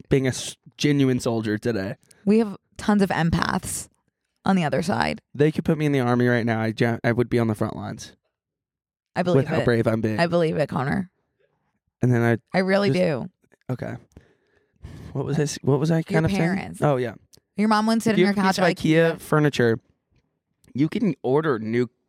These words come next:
Speaker 1: covers if they unzip, which is a great thing to know.
Speaker 2: And might I offer the piece of information? Most places would allow you to
Speaker 1: Oh.
Speaker 2: purchase additional covers.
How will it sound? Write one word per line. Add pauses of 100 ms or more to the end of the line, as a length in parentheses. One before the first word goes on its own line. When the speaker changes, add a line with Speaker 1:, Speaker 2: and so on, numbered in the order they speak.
(500)
Speaker 1:
covers
if
they
unzip, (760)
which
is
a
great (140)
thing
to
know. (840)
Speaker 2:
And
might
I (380)
offer
the
piece
of
information? (120)
Most
places (1300)
would
allow
you
to
Speaker 1:
Oh.
Speaker 2:
purchase (120)
additional
covers.